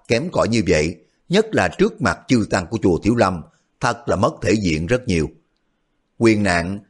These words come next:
nhìn vẻ mặt của Công Giả Càn liền đoán biết ngay được tâm tư của gã. Chính nhà sư thấy lão kia liên tiếp chế phục bao bất đồng bằng một thủ pháp mau lẹ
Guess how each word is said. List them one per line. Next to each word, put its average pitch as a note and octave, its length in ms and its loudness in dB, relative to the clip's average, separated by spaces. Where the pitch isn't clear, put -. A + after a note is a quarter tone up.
nhìn B2+ 300 0
vẻ A#2+ 160 4
mặt C3+ 200 -2
của D3 60 2
Công C3 280 0
Giả G2 120 2
Càn E2+ 400 -2
liền A#2 320 2
đoán B2 260 2
biết G3+ 200 0
ngay A#2 180 2
được D#2+ 280 -4
tâm G2 240 -2
tư G2 100 0
của F#2+ 140 -4
gã. E2 200 2
Chính F#3+ 240 0
nhà G#2 220 2
sư G2 500 2
thấy D#3+ 220 0
lão G2+ 220 0
kia G#2+ 300 2
liên A2+ 260 0
tiếp G3 220 0
chế F#3 280 2
phục - 160 0
bao B2+ 220 0
bất D#3 220 -2
đồng E2 280 -2
bằng A2 300 -2
một G#2 180 2
thủ G#2+ 200 2
pháp D#3 300 -2
mau G#2+ 160 2
lẹ E2 220 2